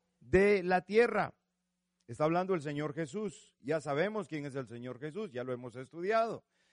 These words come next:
Jesucristo es el creador, Dios creador, es la segunda persona de la Trinidad. ¿Se acuerda que estudiamos en Juan capítulo uno? En el principio era el verbo, es Jesús, el verbo era con Dios y el verbo era Dios. Por él todas las cosas fueron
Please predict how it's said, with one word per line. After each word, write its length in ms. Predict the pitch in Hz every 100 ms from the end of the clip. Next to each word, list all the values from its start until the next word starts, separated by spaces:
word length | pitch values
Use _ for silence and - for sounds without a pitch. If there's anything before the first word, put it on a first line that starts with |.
| _
Jesucristo 540 | 147 135 127 190 190
es 100 | 185
el 140 | 156 135
creador, 680 | 147 139 131 147 208 139 101
Dios 400 | 143 202 240 -
creador, 520 | 202 147 131 156 131
es 80 | 123
la 100 | 123
segunda 500 | 131 135 226 233 208
persona 460 | 151 120 165 165
de 80 | 147
la 120 | 127
Trinidad. 640 | - 127 123 139 180 180 - _ _ _
¿Se 100 | -
acuerda 360 | 113 143 165 170
que 100 | 160
estudiamos 640 | 135 143 156 170 185 180
en 140 | 135 110
Juan 160 | 147
capítulo 500 | 147 131 147 143 139
uno? 280 | 147 190 190
En 60 | 143
el 120 | 120
principio 640 | 127 123 117 196 185 185
era 120 | 139
el 80 | 123
verbo, 340 | 135 180 190
es 140 | 190 -
Jesús, 480 | 123 143 180 180 _ _ _
el 140 | 120
verbo 280 | 123 156 165
era 140 | 151 143
con 180 | 127
Dios 280 | 127 190 220
y 20 |
el 100 | 160
verbo 280 | 120 147 147
era 160 | 139 101
Dios. 440 | 139 147 107 _ _ _ _
Por 160 | 131 143
él 220 | 220 214
todas 200 | 202 190
las 180 | 156 -
cosas 380 | 180 180 170 -
fueron 520 | 151 165 175 170